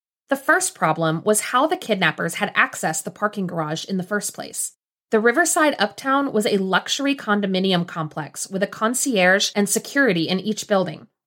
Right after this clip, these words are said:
The underground parking garage could only be accessed with a resident's key fob that raised a metal door.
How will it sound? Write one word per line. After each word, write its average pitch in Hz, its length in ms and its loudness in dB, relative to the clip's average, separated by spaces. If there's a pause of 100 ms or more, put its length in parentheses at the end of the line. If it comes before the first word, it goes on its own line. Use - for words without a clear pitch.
(340)
The - 140 0
underground 269 500 4
parking 214 340 0
garage 160 380 -2
could - 220 -2
only 240 260 2
be 359 160 2
accessed - 640 0
with 208 100 4
a 214 60 4
resident's 190 560 0
key 277 180 0
fob 175 380 -2
that - 160 -2
raised 202 340 2
a 220 80 2
metal 180 260 4
door. 175 380 -6